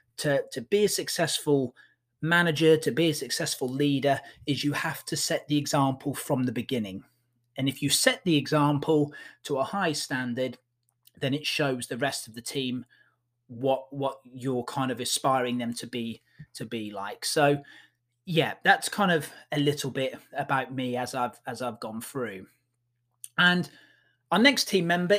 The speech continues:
is Honey, Honey Stone. And wow, Honey, I, I don't know if you're listening to this, but all I can say from the bottom of my heart, Honey, is thank you. You are amazing. And Honey has been with me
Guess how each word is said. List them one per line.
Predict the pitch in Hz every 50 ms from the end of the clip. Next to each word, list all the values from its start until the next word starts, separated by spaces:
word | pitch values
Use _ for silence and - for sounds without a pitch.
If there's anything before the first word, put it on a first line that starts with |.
| - -
is | 175 165 165 165 156 -
Honey, | - - 180 175 175 196 247 320 - - -
Honey | - - 190 180 165
Stone. | 147 - - - 175 147 151 165 208 262 262 - - - - - - - - - _ -
And | 170 175 175 170 165 160 147 - -
wow, | 143 165 165 151 139 135 127 123
Honey, | - 160 160 143 127 117 113 113 117 - _ _ _ _ _ _ -
I, | 165 - -
I | - 170 196
don't | 233 226
know | 208 185
if | 175 - -
you're | 175 165 156
listening | 151 151 143 - - 143 131 127
to | - - 127
this, | 113 117 113 120 - -
but | - - 151 143 139 - - _ _ _ _ _ _ _ _ _ _ _ _ _ _ _ -
all | 190 190 190 175 165
I | 160 147
can | 143 - 160 147
say | 139 - - 139 123
from | 120 - 147
the |
bottom | 143 165 147 139 139
of |
my | 139 139
heart, | 123 - 135 123 120 120
Honey, | - 123 117 113 120
is | 117 -
thank | - 123 113 110 113 - -
you. | 113 110 110 107 107 -
You | - 185 208 214 208 196
are | 180 165 156 151 151 143 139 - - _ _ -
amazing. | 151 139 139 139 131 120 117 107 95 110 104 95 101 - _ _ _ _ _ _ _ _ _ _ _ -
And | 170 185 170
Honey | - 214 247 262 254 170 127 147
has | 165 156 -
been | - 180 175 170 165
with | 160 147 156
me | 156 151 151 147 147 147 147